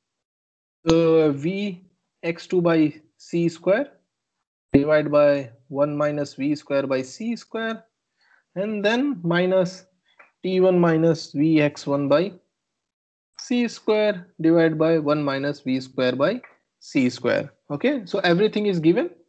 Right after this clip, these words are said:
How is everything given? This is T two minus T one divided by this one minus V square by C square. So T two minus T one we know,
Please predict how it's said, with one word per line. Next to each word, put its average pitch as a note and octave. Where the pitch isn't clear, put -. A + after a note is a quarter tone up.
How F3
is F3+
everything F3+
given? G3
This D3
is E3
T E3+
two F3
minus E3+
T E3
one A#3
divided D3+
by D3+
this D3
one D3+
minus D3+
V C#3+
square C#3+
by C3
C C#3
square. G#3
So D3+
T C#3+
two D#3
minus D#3
T C#3
one C#3
we C3+
know, G#3+